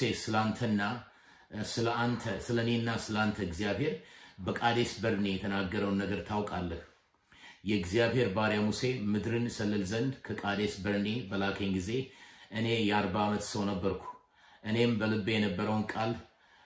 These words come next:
መለስሁለት። ከእኔም ጋር የወጡ ወንድሞቼ ግን የሕዝቡን ልብ አቀለጡ።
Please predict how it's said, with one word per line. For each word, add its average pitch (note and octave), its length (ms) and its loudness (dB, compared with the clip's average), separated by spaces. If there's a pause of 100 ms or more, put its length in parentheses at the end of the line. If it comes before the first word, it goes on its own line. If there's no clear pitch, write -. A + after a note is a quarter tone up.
መለስሁለት። G#2 800 2 (300)
ከእኔም A#2+ 360 2
ጋር A2+ 200 4
የወጡ A2+ 300 2
ወንድሞቼ A2 520 0 (140)
ግን C3+ 140 2 (560)
የሕዝቡን A2+ 480 4
ልብ A2+ 220 0
አቀለጡ። G#2 460 0